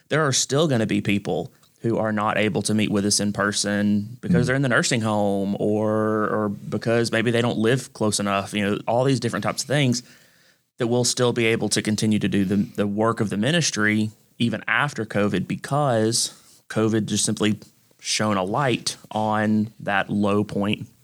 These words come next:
Speaker 1: and something that we could improve on.
Speaker 2: Yeah, and I think,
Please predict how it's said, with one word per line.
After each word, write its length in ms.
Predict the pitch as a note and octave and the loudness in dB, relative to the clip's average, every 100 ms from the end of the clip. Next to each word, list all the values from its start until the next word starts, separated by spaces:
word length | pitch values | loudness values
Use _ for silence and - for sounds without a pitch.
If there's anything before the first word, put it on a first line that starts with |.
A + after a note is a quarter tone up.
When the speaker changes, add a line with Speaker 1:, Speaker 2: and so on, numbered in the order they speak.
| _ A2+ | _ -6
Speaker 1:
and 100 | G#2+ | -2
something 280 | G#2 G#2+ | 0 0
that 80 | G2+ | 0
we 160 | G2+ G#2+ | 0 -2
could 360 | - G#2 - - - | 0 -2 -2 -12 -12
improve 340 | F#2 - F#2 - | -6 -2 -2 -4
on. 120 | - - - - _ _ _ _ _ _ | -14 -18 -20 -20 _ _ _ _ _ _
Speaker 2:
Yeah, 120 | E3+ | 0
and 60 | B2 | 0
I 20 | |
think, 400 | G2+ A2 - - | 0 -4 -6 -16